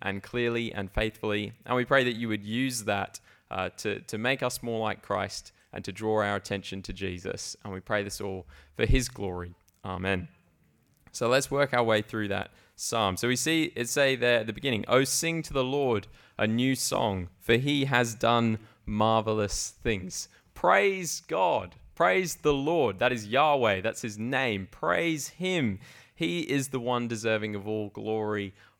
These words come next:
honor, praise. He is the majestic one, the ruler, the, the creator, the, the sustainer of everything. And use a new song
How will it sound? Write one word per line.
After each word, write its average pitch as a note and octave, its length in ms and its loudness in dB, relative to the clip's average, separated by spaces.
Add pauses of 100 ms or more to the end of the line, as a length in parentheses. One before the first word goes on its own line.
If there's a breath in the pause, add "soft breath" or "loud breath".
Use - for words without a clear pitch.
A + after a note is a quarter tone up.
honor, G#2 400 0 (100)
praise. G2+ 540 0
He C3 200 -2
is A2 200 -2
the A2 200 -2
majestic A2 840 -2
one, G#2 320 -6 (300 soft breath)
the G#2 100 0
ruler, G#2 720 0 (340 soft breath)
the, G2+ 320 4
the A2+ 60 -2
creator, G#2+ 880 0 (120)
the, G2+ 240 0
the G#2+ 80 -2
sustainer A2 640 0
of G2 160 -2
everything. G2+ 560 -4
And C#3+ 220 -2
use F3 300 -2
a F3+ 100 0
new F#3 420 -4
song G3 600 -4